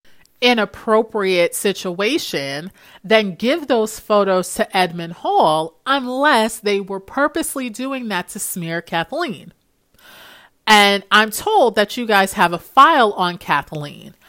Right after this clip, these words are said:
And Arthur says, "The only file we have on Kathleen is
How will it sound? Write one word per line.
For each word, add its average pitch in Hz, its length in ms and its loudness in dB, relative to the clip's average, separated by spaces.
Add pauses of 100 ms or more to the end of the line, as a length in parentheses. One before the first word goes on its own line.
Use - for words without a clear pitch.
(500)
And 196 400 4
Arthur 254 340 2
says, 190 240 -2
"The 208 180 -8
only 320 280 -2
file 233 340 4
we 220 120 -6
have 190 280 0
on 202 140 -8
Kathleen 196 800 -6
is 196 360 -2